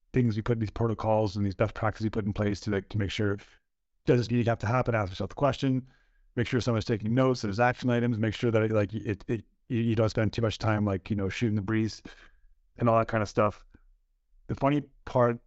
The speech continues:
about that is the, the, the casual pop in functionally is still a Teams meeting. <laughs> So it's like, you're like, if I was gonna, like,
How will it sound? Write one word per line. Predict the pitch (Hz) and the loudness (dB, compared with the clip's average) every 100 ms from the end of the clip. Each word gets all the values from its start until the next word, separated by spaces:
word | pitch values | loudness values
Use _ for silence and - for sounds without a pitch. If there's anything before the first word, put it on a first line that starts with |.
| - | -10
about | 110 117 98 | -2 -2 2
that | 113 107 - | 2 2 0
is | 113 107 98 - _ - | 0 -2 -4 -12 _ -6
the, | 120 127 - | 0 0 0
the, | 123 123 120 117 113 110 _ - | -2 0 2 2 0 -4 _ -8
the | - | -8
casual | - 147 160 147 135 120 | -2 2 2 2 -2 -4
pop | - 156 156 131 | -4 -2 0 0
in | 113 113 110 - | 0 -2 -8 -2
functionally | 160 175 160 139 131 | -2 0 -2 -2 -2
is | - | 0
still | 147 123 | 0 0
a | |
Teams | - 139 113 | -2 -4 -2
meeting. | 107 95 90 _ - - | -4 -6 -10 _ -16 -12
<laughs> | 147 - - 123 | -10 -12 -10 -4
So | - 165 | 4 4
it's | 143 | 6
like, | 160 143 - _ - | 4 2 -6 _ -4
you're | 143 151 | 0 0
like, | 156 147 | 2 0
if | 160 156 139 | 0 -2 2
I | 156 | 2
was | 156 | 2
gonna, | 151 143 - | -2 -4 0
like, | 151 | 0